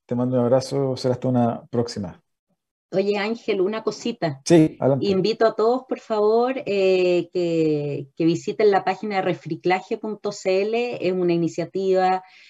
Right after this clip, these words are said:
Speaker 2: eh, súper linda y súper provechosa también, es una gran oportunidad para cambiar el refri antiguo, eh, con un cuarenta por ciento de descuento, así que, y reciclar el antiguo de forma gratuita,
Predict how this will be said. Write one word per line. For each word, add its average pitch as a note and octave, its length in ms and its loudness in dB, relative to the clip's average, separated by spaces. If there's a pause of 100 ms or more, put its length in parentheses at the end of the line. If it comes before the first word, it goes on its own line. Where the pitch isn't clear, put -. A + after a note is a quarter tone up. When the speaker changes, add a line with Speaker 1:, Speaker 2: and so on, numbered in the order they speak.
(200)
Speaker 2:
eh, D3+ 680 8
súper A#3+ 380 0
linda A3+ 420 2
y F3+ 100 2
súper G#3 320 -4
provechosa F#3+ 720 0
también, D#3+ 340 2
es F3 60 2
una E3 220 2
gran E3 240 0
oportunidad F3+ 680 0
para E3 240 -2
cambiar D#3+ 360 2
el F3 100 0
refri F3+ 300 -4
antiguo, F#3+ 640 -2 (340)
eh, E3 260 4
con D#3 140 4
un D#3 100 4
cuarenta D#3+ 400 0
por F#3 140 -8
ciento G3 360 -6
de G3 100 4
descuento, G#3 720 -2
así - 480 -4
que, F3 360 2
y A#3 180 2
reciclar G#3 520 0
el G3 120 4
antiguo F#3 400 2
de F#3 60 -2
forma F#3+ 280 -2
gratuita, F#3+ 800 -2